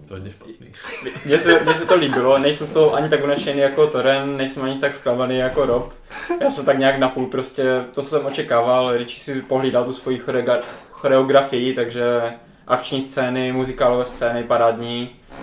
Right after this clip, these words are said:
Speaker 2: scéna v jeskyni a scéna, když přichází ten, jako, jak kdyby poprvé jako princ do toho města,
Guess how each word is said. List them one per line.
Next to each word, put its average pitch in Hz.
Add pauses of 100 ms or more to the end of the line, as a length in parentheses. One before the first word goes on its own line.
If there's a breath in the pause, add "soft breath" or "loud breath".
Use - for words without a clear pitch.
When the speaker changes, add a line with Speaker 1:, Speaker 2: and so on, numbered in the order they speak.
(220 loud breath)
Speaker 2:
scéna 127
v -
jeskyni 135 (100)
a 117
scéna, 123
když 120
přichází 127
ten, 123 (200)
jako, -
jak 117
kdyby 123
poprvé 123
jako 123
princ 131
do 127
toho 123
města, 120